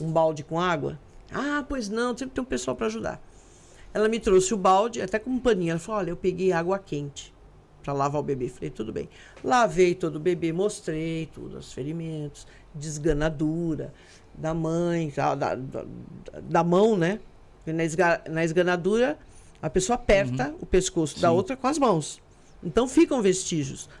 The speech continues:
Speaker 1: da ponta dos dedos, da unha, et cetera. Fiz tudo, tá? Esse local foi mal.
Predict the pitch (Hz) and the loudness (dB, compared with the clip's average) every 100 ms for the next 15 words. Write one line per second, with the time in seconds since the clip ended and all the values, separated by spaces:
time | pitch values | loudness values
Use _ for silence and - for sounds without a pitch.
0 | - 165 165 151 139 143 226 220 190 190 | -2 -2 0 -4 -4 -4 -6 4 6 8
1 | 180 151 143 156 143 156 180 180 175 143 | 6 2 -6 -2 0 2 2 2 0 -2
2 | 143 - - - - - - - - - | -4 -10 -12 -18 -20 -20 -20 -20 -6 4
3 | 381 - 359 370 370 320 359 370 - - | 4 6 4 4 4 -2 -2 -6 -12 -4
4 | 240 240 269 269 262 202 | -4 -2 -4 -6 -10 -10